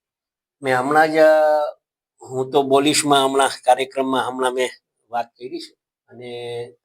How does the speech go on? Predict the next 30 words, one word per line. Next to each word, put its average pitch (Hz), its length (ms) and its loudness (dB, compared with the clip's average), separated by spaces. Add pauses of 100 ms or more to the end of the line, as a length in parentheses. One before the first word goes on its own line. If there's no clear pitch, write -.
(200)
આપને - 240 -20
ખ્યાલ 302 280 -12
હશે - 220 -18
કે, 233 400 -14 (680)
અ, 113 80 -12 (500)
ઋષિ 113 260 -6
ભારતી 139 340 0
બાપુએ 123 560 -4
એક 147 160 -12
વાત - 220 -4
કીધી 147 220 -16
છે 143 120 -10
કે 131 180 -14 (480)
ગુજરાતમાં 135 540 -8
કોળી 151 460 -2
સમાજ 135 400 -10
અને 127 140 -6
ઠાકોર 127 400 -10
સમાજ 127 440 -12 (440)
ખૂબ 190 160 -10
મોટા 123 300 -10
પ્રમાણમાં 120 580 -12
વસાહત 110 380 -14 (100)
કરે 127 120 -20
છે, 160 80 -20
બહુ 139 260 -12
મોટો 139 200 -14
સમાજ 180 320 -4
છે - 180 -12
આ, 85 140 -20